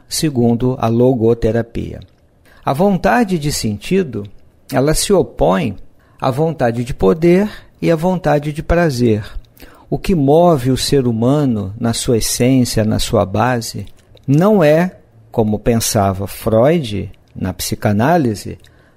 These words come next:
a vontade de prazer. E outros autores entendiam que a força motriz do ser humano seria a vontade de poder. Frankl rompe com essas concepções e propõe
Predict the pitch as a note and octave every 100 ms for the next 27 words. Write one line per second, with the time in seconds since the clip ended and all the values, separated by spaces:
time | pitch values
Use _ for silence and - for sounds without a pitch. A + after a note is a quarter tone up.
0 | - A#2 C#3 D3 C3 B2 C3+ C3+ D#3+ F3+
1 | D#3+ C#3+ C3+ - - - _ _ - A#2+
2 | A2 A2+ C3 E3+ F3+ E3 D#3 F3 D#3 E3
3 | F#3 F#3 D#3 E3 F3+ G#3+ _ _ _ _
4 | _ _ - D3 C3+ - G3+ A3+ - G3+
5 | F#3 G3+ - D#3+ F3+ D3+ A2+ - - -
6 | A#2+ C3 - C#3+ E3 D3 D3+ F3+ F#3+ -
7 | _ - - E3+ C3+ D3 E3 E3+ F3 -
8 | _ B2+ B2 D3+ C#3+ A#2 A#2+ B2 B2 -
9 | D3 G2 F#2+ F2+ - - - _ _ _
10 | _ - - - G3 A3+ A#3 A3+ G#3 D#3
11 | F3+ G3 F#3 - C#3 B2+ - C3 - D#3
12 | C#3 D#3+ C3 - E3 G#3 F#3+ G#2+ - -
13 | _ _ - - C3+ F3+ - D3+ G3